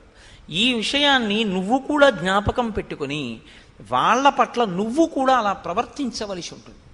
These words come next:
లేకపోతే నాకు ప్రేమ ఉన్నా నువ్వు అలా ప్రవర్తించకపోతే, నాకిష్టమైన విషయాన్ని నువ్వు నా కష్టానికి వాళ్ళు కారకులు అని ఊహ చేసి వాళ్ళని క్షోభ పెడితే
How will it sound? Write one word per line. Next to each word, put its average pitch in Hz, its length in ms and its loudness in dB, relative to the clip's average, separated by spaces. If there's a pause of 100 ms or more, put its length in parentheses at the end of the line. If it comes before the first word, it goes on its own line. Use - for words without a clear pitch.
(360)
లేకపోతే 202 460 -4
నాకు 170 400 -2
ప్రేమ 214 400 0
ఉన్నా 240 580 0 (320)
నువ్వు 233 240 0
అలా 269 180 6
ప్రవర్తించకపోతే, 262 1300 -4 (380)
నాకిష్టమైన 247 1000 2
విషయాన్ని 240 840 -2 (340)
నువ్వు 240 520 2
నా 208 280 4
కష్టానికి 330 640 2
వాళ్ళు 320 220 6
కారకులు 262 540 4
అని 339 160 2
ఊహ 294 260 2 (120)
చేసి 294 180 -6
వాళ్ళని 277 260 -4
క్షోభ 233 360 0
పెడితే 240 540 0